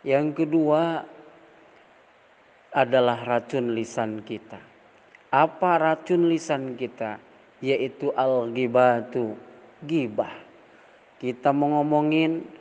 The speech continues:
menceritakan aib orang lain, menceritakan kejelekan orang lain, bahkan dipublikasikan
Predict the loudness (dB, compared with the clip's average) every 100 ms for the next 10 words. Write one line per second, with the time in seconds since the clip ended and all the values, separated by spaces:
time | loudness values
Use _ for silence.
0 | -20 -8 -2 -2 0 0 2 2 2 -2
1 | -2 0 -2 -2 -2 0 2 0 -2 -2
2 | -4 -6 -8 -8 -8 -8 -4 -2 -2 -2
3 | -2 -2 -4 -2 0 0 0 -2 0 0
4 | 0 -2 -2 -4 -6 -10 -14 -20 -20 -20
5 | -20 -4 -2 -2 -2 0 -2 -2 -4 -2
6 | -2 -2 -2 -2 -4 -2 0 0 -2